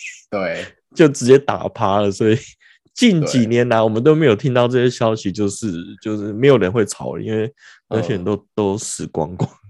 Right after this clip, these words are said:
Speaker 2: 倒光了。不，不能说死光，就是倒光了。
Speaker 1: 对啊，可是你看，其实像 Airbnb 就又衍生出，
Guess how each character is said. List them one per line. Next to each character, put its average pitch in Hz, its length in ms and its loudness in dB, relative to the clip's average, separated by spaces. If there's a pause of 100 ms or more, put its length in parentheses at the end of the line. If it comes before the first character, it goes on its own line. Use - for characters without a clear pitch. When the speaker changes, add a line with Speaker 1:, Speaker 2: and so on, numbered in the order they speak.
(120)
Speaker 2:
倒 85 220 0
光 95 240 2
了。 107 340 -4 (460)
不， 143 100 -2
不 170 140 2
能 120 180 2
说 120 140 -2
死 - 220 -12
光， 87 260 -8
就 101 80 -2
是 107 60 -2
倒 - 200 -8 (120)
光 67 160 -6
了。 - 80 -8
Speaker 1:
对 - 80 -10
啊， - 180 -18 (160)
可 - 140 -20
是 131 140 -14
你 135 120 -10
看， 117 300 -8
其 92 160 -18
实 87 160 -20
像 90 320 -12 (100)
Airbnb 92 720 -16
就 101 200 -12
又 95 200 -12
衍 87 260 -18
生 90 300 -16
出， 92 260 -20